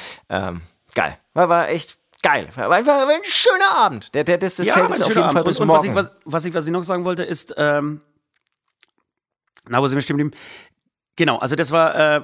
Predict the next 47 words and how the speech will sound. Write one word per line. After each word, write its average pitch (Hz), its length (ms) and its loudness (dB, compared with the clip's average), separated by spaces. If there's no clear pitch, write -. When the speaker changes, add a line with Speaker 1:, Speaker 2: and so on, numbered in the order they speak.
Speaker 2:
was, 143 200 -4
was 156 120 -4
ich 160 160 -4
aber, 160 180 0
oh, 147 40 -4
nee, 147 200 0
andersrum. 127 380 -4
Was, - 240 -6
was 143 160 -6
ich 143 260 -12
finde, 196 520 -4
was 131 140 -6
man 131 120 -2
auch 127 120 -4
gemerkt 139 240 -4
hat, 139 80 -4
was 113 160 -6
wir 123 60 -2
nicht 165 180 -4
verlernt 131 300 -4
haben, 127 160 -4
ist - 180 -12
Party 117 240 -2
zu 107 140 -12
machen. 101 180 -6
Es 117 100 -10
war 143 80 0
ein 147 80 -4
ganz 202 240 -2
großer 156 240 -2
Raum 160 200 0
und 196 60 -2
da 165 60 -4
waren 147 140 -4
überall 175 200 -2
so 156 100 -8
kleine 147 200 -2
Backstages, 127 640 -6
äh, 123 100 -2
reingebaut. 110 520 -6
Und 123 140 -2
am 123 80 0
Schluss 165 300 -6
war's 143 180 -2
halt 120 160 -6
wie 120 60 -6
immer 127 340 -2